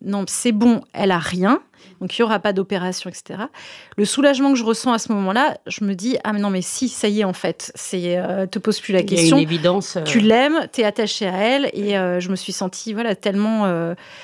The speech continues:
Speaker 1: tellement bien quand on a su qu'il n'y aurait pas d'opération cardiaque dans les trois mois à venir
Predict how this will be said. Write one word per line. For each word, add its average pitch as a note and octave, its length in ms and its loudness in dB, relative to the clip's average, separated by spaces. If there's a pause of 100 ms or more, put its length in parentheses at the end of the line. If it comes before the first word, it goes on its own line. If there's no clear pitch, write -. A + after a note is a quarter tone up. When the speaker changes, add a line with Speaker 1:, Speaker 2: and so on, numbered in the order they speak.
(380)
Speaker 1:
tellement A3 320 6
bien A#3 380 2
quand G#3 260 -4
on G#3 60 0
a F#3 60 0
su G3 220 -6
qu'il - 120 -4
n'y - 20 2
aurait F3+ 120 -2
pas G#3 380 -6
d'opération G3+ 640 -2
cardiaque F#3+ 400 -4
dans F3+ 100 -4
les F3 100 -4
trois F3+ 200 -4
mois F3 140 -4
à F3 40 -8
venir A3 280 -4